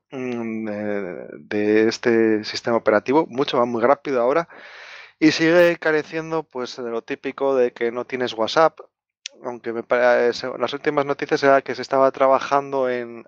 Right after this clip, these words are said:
Unbox, que lo que va a permitir es que tú puedas ejecut-, emular aplicaciones de Android, por ejemplo.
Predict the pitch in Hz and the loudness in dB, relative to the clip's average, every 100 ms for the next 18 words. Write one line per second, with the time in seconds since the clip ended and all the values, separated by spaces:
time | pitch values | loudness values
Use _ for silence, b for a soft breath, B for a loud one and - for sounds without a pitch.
0 | - 143 151 175 - - - - _ _ | 0 0 2 0 -2 -14 -18 -20 _ _
1 | _ _ _ 113 110 113 113 117 117 117 | _ _ _ -8 -4 -4 -4 -2 -2 0
2 | 120 120 117 135 147 - - 120 - - | -2 -4 -4 -2 -2 -4 -6 -4 -2 -2
3 | 120 123 131 120 - - 120 - 135 131 | -4 0 0 0 -4 -10 -10 0 0 4
4 | 127 147 143 156 123 127 - 117 117 123 | 6 6 6 0 -14 -14 -12 -10 -8 -8
5 | 123 127 127 123 - - 110 147 143 104 | -10 -6 -4 -6 -8 -12 0 0 0 -18
6 | _ - 104 - 104 143 | _ -18 -16 -18 -14 -12